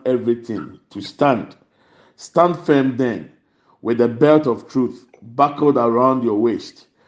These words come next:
with the breastplate of righteousness in place, and with your feet fitted, fitted with the readiness that comes from the gospel of peace.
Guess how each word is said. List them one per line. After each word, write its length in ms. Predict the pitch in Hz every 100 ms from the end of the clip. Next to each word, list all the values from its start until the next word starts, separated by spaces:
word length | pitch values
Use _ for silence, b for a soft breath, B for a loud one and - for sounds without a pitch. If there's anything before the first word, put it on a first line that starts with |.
| _ _
with 140 | 117
the 100 | 120
breastplate 920 | 120 110 127 151 147 - 117 131 135 -
of 240 | 117 117 98
righteousness 800 | 113 131 131 120 117 107 90 -
in 140 | 104
place, 540 | 104 123 107 - - _ b b b -
and 180 | 117
with 160 | 123 120
your 140 | 123
feet 380 | 123 - 185 185
fitted, 880 | - _ _ - - - - 269 - - _ _ _ _ _ _ - _ _ _
fitted 480 | 185 185 190 190 -
with 340 | 131 131 -
the 140 | 123 127
readiness 560 | 131 156 147 151 151
that 240 | 147 156 -
comes 240 | 131 131
from 180 | 110 110
the 80 | 110
gospel 500 | 110 135 139 147 117
of 200 | - -
peace. 380 | 123 - -